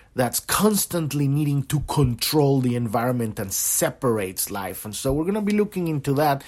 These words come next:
If you're not familiar with the podcast, you wanna go to journ dot T V. That's J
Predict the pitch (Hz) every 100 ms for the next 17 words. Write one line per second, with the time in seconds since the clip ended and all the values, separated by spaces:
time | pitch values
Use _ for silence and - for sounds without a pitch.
0 | - - - 139 139 226 269 254 226 202
1 | 208 208 196 185 175 170 131 - 151 160
2 | 156 135 120 - 170 226 185 170 156 113
3 | 104 147 156 156 143 139 135 - 117 120
4 | 123 117 107 - 101 135 143